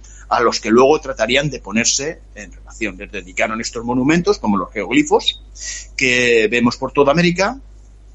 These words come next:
sobre todo en la, en la zona del Perú, que los, sobre todo los hicieron la cultura nazca, y también, pues, los representaron con forma antropomorfa, con alas y a veces cabeza de pájaro,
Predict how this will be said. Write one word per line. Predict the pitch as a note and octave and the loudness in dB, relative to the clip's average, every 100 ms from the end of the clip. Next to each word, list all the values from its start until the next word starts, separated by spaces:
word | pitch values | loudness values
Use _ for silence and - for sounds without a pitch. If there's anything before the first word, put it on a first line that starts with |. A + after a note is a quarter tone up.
| - - - | -16 -10 -2
sobre | - B2+ | 0 0
todo | A#2+ C3 B2+ B2+ | 2 2 4 6
en | A#2+ | 6
la, | A#2+ A#2 A#2 | 6 6 4
en | B2+ | 2
la | A#2+ | 0
zona | C3 B2+ | 4 4
del | B2+ B2 | 2 0
Perú, | C3 F#3+ B3 - - | 4 4 2 -12 -10
que | G#2+ G#2 G2+ | -4 -4 -2
los, | G2+ G2+ G#2+ - - | 0 2 0 -2 -8
sobre | - G#2+ | -4 0
todo | B2 B2 | 2 4
los | A#2+ - A#2+ | 2 0 -6
hicieron | A#2 C3+ A#2+ | 0 2 2
la | G2+ | 0
cultura | G2 G#2 A#2+ | -2 2 4
nazca, | C3 D3+ - G#3 - - - - - | 4 0 -2 -2 -4 -14 -12 -12 0
y | F3+ | 0
también, | F3+ D#3+ D#3 E3 G3 - - | 2 0 -2 -2 -6 -14 -4
pues, | B2 B2 | 2 4
los | B2+ | 4
representaron | B2 A2+ - G#2+ B2 B2+ D#3+ | 0 -2 -4 0 2 4 2
con | D3+ A2 | 0 -2
forma | - A#2+ A#2 A#2+ A#2+ A#2+ A#2+ A#2 - | 0 2 4 6 4 6 4 4 2
antropomorfa, | C#3+ B2 C3+ C3+ C3+ D#3+ D#3+ D3+ D#3 D#3 | -2 -2 2 6 6 6 2 0 0 0
con | A2 C3 | 0 2
alas | D3 C#3+ C3 | 2 0 0
y | |
a | |
veces | A2+ B2 - | -4 -4 -4
cabeza | B2 B2+ B2+ | -2 0 0
de | B2+ | 2
pájaro, | D3+ D3+ C#3+ F#3+ D#3 | 0 2 0 0 -6